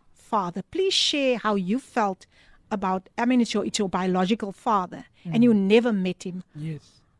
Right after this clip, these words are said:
Speaker 1: What did you experience that time?
Speaker 2: You know, um, um, daar was 'n tyd wat ons moes na die social worker toe gaan, ek en my suster. Nou, nou wat, nou wat duidelik die social worker die en die. En sy sê, sy gee my pa se date of birth, my ma se date of birth, en sy sê wanneer my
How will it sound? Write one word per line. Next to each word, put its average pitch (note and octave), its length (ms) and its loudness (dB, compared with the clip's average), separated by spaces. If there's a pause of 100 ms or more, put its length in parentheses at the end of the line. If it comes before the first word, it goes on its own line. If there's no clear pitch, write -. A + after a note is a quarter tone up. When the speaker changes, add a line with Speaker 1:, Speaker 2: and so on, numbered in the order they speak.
Speaker 1:
What A3 340 2
did F4+ 160 0
you B3 100 2
experience F#3+ 680 -2
that E3+ 220 -12
time? G#3 320 -16 (240)
Speaker 2:
You G3 120 2
know, G#3+ 320 4
um, E3+ 200 0 (100)
um, E3+ 180 -2
daar E3+ 160 0
was F#3 140 2
'n G#3+ 180 0
tyd B3 260 0
wat F#3 240 -2
ons G#3 340 4
moes E3+ 200 2
na F3+ 140 4
die E3+ 80 -2
social G#3 340 0
worker F#3+ 220 -2
toe F3 100 -2
gaan, E3+ 180 -2
ek F#3 160 -2
en G3 80 0
my F3+ 100 2
suster. F#3+ 520 -2
Nou, G3 480 0 (180)
nou G#3 340 6
wat, G#3+ 240 0
nou F3+ 220 4
wat A3+ 140 6
duidelik G#3 380 2
die A3 80 -2
social G#3+ 340 0
worker F3+ 280 -4 (120)
die F3+ 220 0
en E3+ 140 0
die. E3 280 -2 (500)
En F3 120 -2
sy D#3+ 100 0
sê, G3+ 280 2
sy F3+ 180 -2
gee G#3 180 -2
my G3+ 120 2
pa G#3 340 2
se G3 140 -4
date F3 360 0
of E3+ 160 -2
birth, F3 240 -2
my D#3+ 120 0
ma D3 300 -2
se G3 120 -4
date F3+ 280 -2
of E3+ 140 -4
birth, F3+ 280 0
en D#3+ 100 -2
sy D#3 100 -8
sê G#3+ 300 0
wanneer F3+ 280 -2
my E3 120 -2